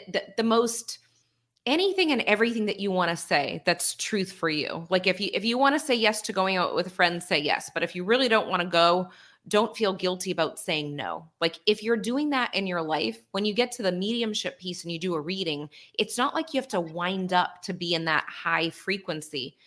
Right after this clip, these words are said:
'cause you're already living in a space of truth outside of the mediumship readings. And I found over time,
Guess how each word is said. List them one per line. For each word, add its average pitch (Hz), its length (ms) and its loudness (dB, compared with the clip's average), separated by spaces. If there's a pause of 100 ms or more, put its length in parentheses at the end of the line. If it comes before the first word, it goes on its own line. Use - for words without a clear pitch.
(180)
'cause 196 160 2
you're 220 160 4
already 233 260 4
living 208 400 2
in 175 80 0
a 165 80 0
space 160 400 -6
of 156 180 -6
truth 165 520 -6 (320)
outside 214 560 4
of 208 100 2
the 180 80 0
mediumship 156 640 -6
readings. - 520 -10 (360)
And 208 100 2
I 214 100 4
found 240 400 0 (100)
over 196 320 2
time, 175 560 -4